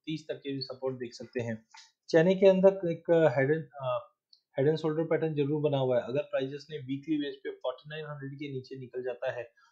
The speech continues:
तो जरूर हम एक, अ, गिरावट देख पाएंगे, otherwise prices में recovery वापस देखने मिल सकती है और पाँच हजार चालीस का level तोड़ने पे हम वापस recovery देख पाएंगे। Otherwise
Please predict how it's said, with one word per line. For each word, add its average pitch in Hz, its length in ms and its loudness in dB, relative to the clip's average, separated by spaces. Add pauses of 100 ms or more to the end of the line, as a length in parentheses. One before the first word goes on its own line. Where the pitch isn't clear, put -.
(160)
तो 160 100 2
जरूर 156 340 4
हम 147 180 -4
एक, 139 120 -4
अ, 135 360 -2
गिरावट 127 380 2
देख 131 220 -4
पाएंगे, 143 240 -12 (220)
otherwise 165 300 0
prices 139 480 -2
में 131 140 -8
recovery 139 400 -6
वापस 127 300 -4
देखने 135 320 -6
मिल 127 100 -8
सकती 147 400 -10
है 160 120 -6 (340)
और 135 140 -6
पाँच 190 200 6
हजार 196 180 8
चालीस 180 340 0
का 185 100 4
level 160 240 2
तोड़ने 143 440 2
पे 156 60 2 (480)
हम 156 120 -2
वापस 143 320 4
recovery 139 380 -2
देख 123 280 -6
पाएंगे। 135 240 -4
Otherwise 151 460 0